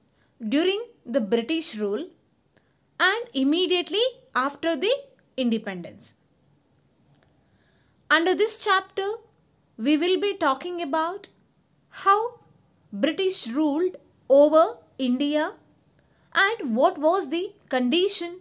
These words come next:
of the Indian economy at the time of its independence. So this we can discuss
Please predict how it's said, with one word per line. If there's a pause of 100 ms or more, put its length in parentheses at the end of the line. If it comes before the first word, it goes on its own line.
(140)
of
the
Indian
economy (520)
at
the
time
of (320)
its (180)
independence. (1600)
So
this
we
can
discuss